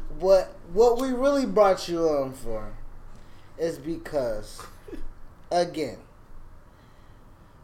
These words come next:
I am not so much of an A E W fan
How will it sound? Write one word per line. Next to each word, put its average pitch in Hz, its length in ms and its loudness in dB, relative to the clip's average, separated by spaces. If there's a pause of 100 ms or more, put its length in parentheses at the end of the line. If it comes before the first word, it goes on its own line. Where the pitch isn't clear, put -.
(240)
I 208 500 6
am 170 320 -2
not 156 360 -4
so 156 300 -2
much 139 400 -4
of 127 220 -6
an 120 200 -6
A 127 160 -6
E 127 300 -6
W 113 640 -8 (440)
fan 123 840 -6